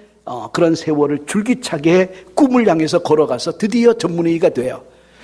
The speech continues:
그래서 자기가 소망하는 그 직업을 가지고 행복하게 재미있게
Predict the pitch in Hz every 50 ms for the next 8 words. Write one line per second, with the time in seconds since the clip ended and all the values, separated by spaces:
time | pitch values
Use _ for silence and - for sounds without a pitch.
0 | - - - - 180 151 165 - - 190 190 202 254 226 247 233 240 226 220 208
1 | 220 196 190 196 196 202 196 196 196 - - - - _ _ _ _ _ - 170
2 | 170 165 160 - - 165 156 170 156 156 156 143 151 139 131 127 143 139 151 143
3 | 143 131 - - - - _ _ _ _ _ _ _ _ _ - _ _ _ _
4 | _ _ _ _ _ - - - 196 202 170 165 - - 143 143 143 151 139 139
5 | - 151 139 147 180 190 160 - - 185 180 185 185 -